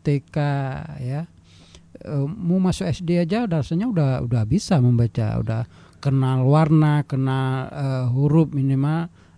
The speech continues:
angka-angka dan lain sebagainya. Ini masa sudah kelas enam, terus, eh, kita tidak tahu bagaimana anak ini bisa mencapai kelas enam, padahal, eh, dia sendiri belum bisa membaca.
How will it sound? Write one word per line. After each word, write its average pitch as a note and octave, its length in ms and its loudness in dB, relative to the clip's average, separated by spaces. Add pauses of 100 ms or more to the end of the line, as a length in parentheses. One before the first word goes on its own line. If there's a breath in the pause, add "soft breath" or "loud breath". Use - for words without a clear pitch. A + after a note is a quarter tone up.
angka-angka C3+ 640 -2
dan B2 160 -2
lain A#2+ 160 -2
sebagainya. A#2 640 -4 (460 soft breath)
Ini D#3 160 -2
masa E3+ 260 0
sudah D3 320 0
kelas - 300 -4
enam, F3 320 0
terus, F#3+ 240 -2 (160)
eh, D#3 320 -2 (240 soft breath)
kita F#3 240 -4
tidak D3 320 -4
tahu F3+ 240 2
bagaimana D3+ 560 2
anak C#3 400 -2
ini E3 80 0
bisa D3+ 320 -2
mencapai C#3+ 480 0
kelas C#3+ 320 0
enam, C3+ 480 4 (480 soft breath)
padahal, C3+ 880 -2
eh, C3+ 400 -6
dia B2 240 -6
sendiri C#3+ 400 -2
belum B2+ 560 0
bisa B2 400 -2
membaca. A#2+ 640 0